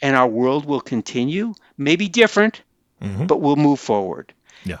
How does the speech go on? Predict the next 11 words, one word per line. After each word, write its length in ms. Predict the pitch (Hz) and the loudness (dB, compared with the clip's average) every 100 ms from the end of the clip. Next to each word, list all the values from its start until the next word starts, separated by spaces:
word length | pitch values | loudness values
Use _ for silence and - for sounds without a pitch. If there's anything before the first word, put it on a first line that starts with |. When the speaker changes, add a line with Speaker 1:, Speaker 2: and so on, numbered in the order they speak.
| - | -4
Speaker 1:
And, 280 | 151 151 170 - - | 0 0 -2 -14 -8
and 160 | 160 | -4
lastly, 560 | 180 190 196 - 165 156 - | -2 -2 -2 -4 -4 -4 -4
if 180 | 156 165 | -4 0
we 80 | |
recognize 600 | 147 160 - 156 147 143 | 2 2 2 2 2 0
that 120 | 147 - | -2 -2
we're 380 | 127 123 123 - - - | 0 -2 -4 -10 -18 -18
susceptible 840 | - 151 - - 175 160 151 151 | -10 -8 -4 -2 -2 0 2 2
to 160 | 131 147 | 2 -2
these, 400 | 127 127 113 - | 0 -2 -4 -12